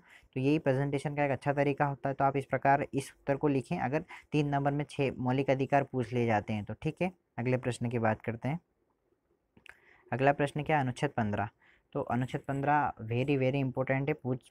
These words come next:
पूछा जा सकता है दो हज़ार बीस में। मुख्यतः वो इन पांच शब्द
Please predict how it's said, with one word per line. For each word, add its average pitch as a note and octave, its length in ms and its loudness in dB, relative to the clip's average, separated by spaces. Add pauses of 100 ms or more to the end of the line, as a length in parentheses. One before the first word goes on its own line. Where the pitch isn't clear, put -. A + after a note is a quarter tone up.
(120)
पूछा B2+ 220 2
जा C3+ 140 6
सकता C3+ 280 -2
है C3+ 80 2
दो C3+ 100 0
हज़ार C3 200 0
बीस B2+ 280 -4
में। E3 100 -2 (360)
मुख्यतः D#3 360 4
वो E3 140 8
इन E3+ 200 4 (220)
पांच C#3+ 220 6
शब्द D3 340 0